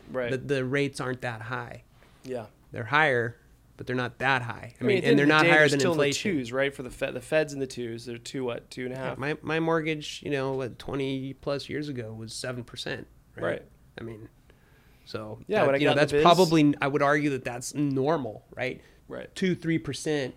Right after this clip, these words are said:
Speaker 2: is not normal.
Speaker 1: That's not normal.
Speaker 2: Yeah.
Speaker 1: So those
Speaker 2: So.
Speaker 1: people who have those rates,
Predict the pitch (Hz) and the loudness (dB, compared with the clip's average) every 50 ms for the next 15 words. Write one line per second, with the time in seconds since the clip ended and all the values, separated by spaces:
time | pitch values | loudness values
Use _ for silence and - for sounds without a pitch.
0 | - - - _ _ - 131 113 143 135 131 127 120 127 131 135 143 143 110 82 | -14 -20 -20 _ _ -8 -4 -2 0 0 0 -2 -4 -4 -4 -4 -4 -6 -8 -8
1 | 101 135 131 - - 123 117 120 120 117 113 110 113 - - - 107 95 - - | -10 -12 -10 -8 -8 -6 -6 -6 -6 -6 -8 -10 -12 -12 -12 -12 -12 -12 -14 -18
2 | - _ _ - _ _ _ - - _ _ - - - - - - - - 143 | -20 _ _ -20 _ _ _ -20 -20 _ _ -20 -20 -20 -20 -18 -8 -6 -2 2
3 | 147 175 196 - - - - 196 208 202 - 185 170 160 147 139 135 131 127 135 | 2 2 2 0 -4 -8 -8 -8 -6 -4 -2 -2 -2 -2 -4 -6 -6 -6 -6 -6
4 | 135 - - 139 135 131 131 120 117 113 123 151 165 - - - | -4 -2 0 0 0 -2 -4 -6 -4 -4 -4 -6 -8 -10 -14 -16